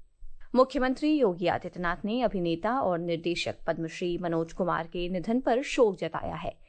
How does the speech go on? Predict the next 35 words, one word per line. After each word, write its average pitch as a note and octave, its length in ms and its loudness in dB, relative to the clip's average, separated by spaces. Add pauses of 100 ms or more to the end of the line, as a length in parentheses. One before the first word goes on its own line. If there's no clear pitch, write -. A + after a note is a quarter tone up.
(340)
एक G3 140 2
सोशल F#3 360 0
मीडिया E3+ 260 -2
पोस्ट F#3+ 360 -2
में G#3 140 0
मुख्यमंत्री E3+ 540 -2
ने F#3+ 100 0
कहा F#3+ 260 -4
कि G#3 180 -4
मनोज E3 320 0
कुमार E3 300 -2
का E3 100 -6
निधन E3+ 360 -2
कला F3 460 -2
एवं F3 280 -2
फिल्म D#4 300 2
जगत G3+ 340 2
के F3 80 -2
लिए F3 160 0
अपूरणीय F#3 520 0
क्षति E3 380 -4
है। - 300 -8 (360)
फिल्म A3+ 220 4
अभिनेता G3 440 0
का C#4 140 -2
आज F#3 260 0
सुबह F3+ 300 -4
सत्तासी F#3 680 -4
वर्ष F3 240 0
की - 140 -4
अवस्था F#3 380 0
में E3 220 0
निधन F3 320 -2
हो E3 160 -2
गया। D#3+ 220 -4